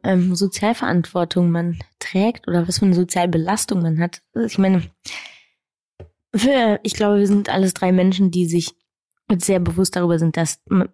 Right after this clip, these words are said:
wir uns nicht beschweren, weil wir es schlecht haben, sondern,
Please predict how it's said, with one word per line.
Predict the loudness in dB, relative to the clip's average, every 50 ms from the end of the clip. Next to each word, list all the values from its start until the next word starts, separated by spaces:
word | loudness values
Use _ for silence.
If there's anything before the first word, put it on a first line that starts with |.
| _ _ _ 0
wir | 2 2 4 4 2 2
uns | 2 2 0 0 0
nicht | 0 0 -2 _ _ _ _ _ _ _ -2
beschweren, | -2 -2 -2 0 0 0 0 2 2 0 0 0
weil | 0 0 0 0 0 0
wir | -2 -2
es | -2 -4 -4 -4 -2
schlecht | 0 0 0 0 0 -2 -4 -2
haben, | -2 0 0 0 0
sondern, | 0 0 0 0 0 0 0 0 -2 -4 -6 -10